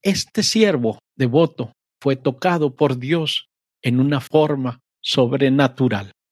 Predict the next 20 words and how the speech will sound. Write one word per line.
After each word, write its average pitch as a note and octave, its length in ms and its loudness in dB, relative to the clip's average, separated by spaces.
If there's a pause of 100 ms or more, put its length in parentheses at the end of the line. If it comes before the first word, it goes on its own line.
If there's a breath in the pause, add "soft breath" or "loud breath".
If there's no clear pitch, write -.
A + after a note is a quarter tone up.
(960)
Ahora C3+ 480 2 (580)
había C#3 280 2
muchas A3 500 -2
otras A3+ 320 -2
personas G3+ 720 0
buenas G3 460 -2
y F#3+ 100 -4
piadosas E3+ 880 -2 (360)
sirviendo B2 680 0
al B2 160 -2
Señor C#3 560 0 (380)
en A#2 200 0
los B2 260 -2
días A#2+ 500 0
de A2 160 0
Daniel. G#2+ 420 -6 (1500)
Estos - 600 -2 (440)
incluían G#3 1040 0
a C#3+ 140 0
Sadrach A2 1300 -6